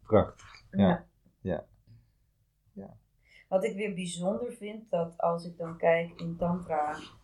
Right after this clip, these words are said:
Speaker 2: van hoe beschrijven we, ehm,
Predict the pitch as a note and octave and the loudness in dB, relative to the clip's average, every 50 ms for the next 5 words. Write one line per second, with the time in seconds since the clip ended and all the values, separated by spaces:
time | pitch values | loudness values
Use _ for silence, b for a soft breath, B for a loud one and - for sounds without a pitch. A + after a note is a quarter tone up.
0 | _ - - E3 E3 E3+ E3+ E3+ - - - E3+ E3 F3 F#3 F#3 F#3+ F3+ F3 F3 | _ -6 -4 -4 -2 -2 -2 -4 -6 -10 -16 -14 -12 -10 -10 -8 -8 -8 -8 -8
1 | - - - E3 D#3+ D#3 E3 F3 F3 F3 E3+ E3 D#3+ E3 E3 D#3+ D#3+ - - _ | -8 -2 4 6 8 8 8 8 6 2 -2 -8 -8 -6 -6 -6 -8 -10 -16 _
2 | _ _ _ _ _ _ - - - D#2+ D#2+ D#2+ D#2+ D#2 D#2 - | _ _ _ _ _ _ -6 -2 0 2 2 2 2 0 -4 -8